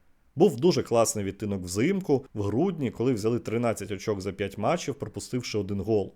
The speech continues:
від Роми. Гравці тоді розповідали, що Італіано хоче навчити команду грати по-новому, більш цинічно,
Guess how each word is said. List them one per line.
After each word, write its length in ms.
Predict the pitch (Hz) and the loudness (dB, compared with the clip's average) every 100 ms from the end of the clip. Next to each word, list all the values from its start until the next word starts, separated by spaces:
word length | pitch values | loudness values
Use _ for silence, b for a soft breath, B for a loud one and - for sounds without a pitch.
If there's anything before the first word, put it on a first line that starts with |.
| - | -2
від 160 | 113 | 0
Роми. 380 | 113 117 95 - - b b b b | 2 2 2 -2 -14 b b b b
Гравці 380 | 110 117 117 240 | 0 2 2 -2
тоді 240 | 214 131 165 | -2 -2 0
розповідали, 680 | 123 - 101 98 160 202 170 | -2 -2 -2 4 4 4 0
що 160 | - | -2
Італіано 420 | 120 113 135 151 | -2 0 0 -2
хоче 260 | 117 123 117 | -2 -4 -4
навчити 380 | 104 - 156 147 | -6 -4 -4 -4
команду 420 | - 107 131 110 | -4 -2 -2 0
грати 280 | 104 110 107 | 2 2 0
по-новому, 640 | 107 101 95 139 139 92 - | -2 -2 0 0 0 -2 -2
більш 260 | 120 131 - | 2 2 2
цинічно, 680 | - 117 147 - - 101 | -2 0 0 -4 -10 -12